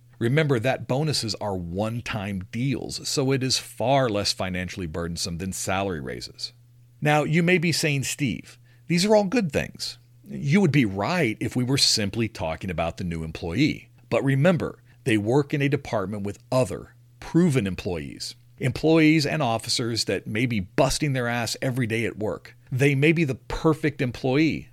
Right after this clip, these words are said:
but then a new recruit can walk in the door, and without having to do anything, they automatically make more money than the proven loyal officer. What a kick in the nuts.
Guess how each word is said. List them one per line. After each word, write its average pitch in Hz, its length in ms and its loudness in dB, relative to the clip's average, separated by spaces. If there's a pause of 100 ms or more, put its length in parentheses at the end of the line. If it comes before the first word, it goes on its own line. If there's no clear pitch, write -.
but 117 100 -4
then 123 140 0
a 110 40 0
new 131 280 2
recruit 123 520 0
can 90 280 -4
walk 110 260 2
in 151 120 2
the 165 60 2
door, 87 380 0 (260)
and 92 120 -4
without 98 260 4
having 127 300 2
to 147 60 2
do 165 260 2
anything, 120 560 0
they 107 140 -4 (120)
automatically 110 840 0
make 101 360 -4
more 117 300 0
money 139 480 0 (220)
than 98 120 -2
the 95 80 -4
proven 76 560 0 (240)
loyal 90 400 0
officer. - 540 -4 (580)
What - 140 -4
a - 40 -20
kick - 160 -6
in 104 80 -4
the 71 60 -6
nuts. 69 560 -12